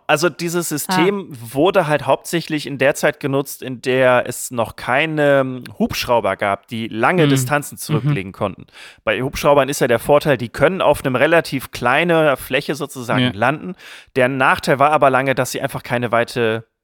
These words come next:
Speaker 1: weit-, Reichweite haben, keine
Speaker 3: Mhm.
Speaker 1: weite Reichweite haben. Und Flugzeuge konnten das schon immer, die konnten halt aber nicht auf kleinen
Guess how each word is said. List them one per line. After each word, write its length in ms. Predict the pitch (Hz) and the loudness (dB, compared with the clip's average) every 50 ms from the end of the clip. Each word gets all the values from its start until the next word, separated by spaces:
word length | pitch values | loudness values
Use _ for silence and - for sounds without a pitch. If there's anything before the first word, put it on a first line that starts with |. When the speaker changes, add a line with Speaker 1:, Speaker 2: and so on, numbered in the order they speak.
| _ _ | _ _
Speaker 1:
weit-, 340 | - 120 131 - _ _ - | 0 0 0 -2 _ _ -4
Reichweite 480 | - 110 127 139 - - 95 92 - 87 | -2 -2 -2 -2 -4 -6 -6 -6 -6 -8
haben, 260 | 87 80 - - 110 _ | -8 -10 -10 -12 -18 _
keine 340 | - - 113 120 139 143 147 | -6 -2 -2 0 0 0 0
Speaker 3:
Mhm. 40 | 143 | 0
Speaker 1:
weite 280 | 107 110 170 - 107 | 0 0 -2 -2 -2
Reichweite 380 | 104 127 143 - 117 98 - 92 | -2 -2 -2 -2 -6 -6 -6 -8
haben. 220 | 87 85 - - - _ - - - - - - _ | -10 -10 -12 -14 -16 _ -20 -20 -20 -20 -20 -20 _
Und 260 | - - 110 113 - | -8 -8 -8 -8 -10
Flugzeuge 580 | - - - 160 165 - - 180 151 135 135 131 | -12 -6 -4 -4 -4 0 2 2 2 4 2 0
konnten 300 | - - 147 151 - 143 | 0 0 0 0 2 2
das 180 | 131 123 - - | 0 0 0 0
schon 160 | - 117 101 - | -4 -4 -2 -2
immer, 280 | 147 190 226 202 196 | 0 2 4 4 4
die 200 | 151 143 151 131 | 2 -2 -6 -4
konnten 380 | - - 147 160 - - 156 143 | 0 0 0 0 0 -2 -2 0
halt 140 | 147 151 151 | 2 2 4
aber 160 | 143 135 131 | 4 2 2
nicht 180 | 139 147 - | 2 0 -2
auf 140 | 143 127 - | -4 -4 -4
kleinen 600 | - - 131 123 131 135 147 156 151 143 139 - | -6 -4 -2 0 2 2 0 0 -4 -6 -8 -10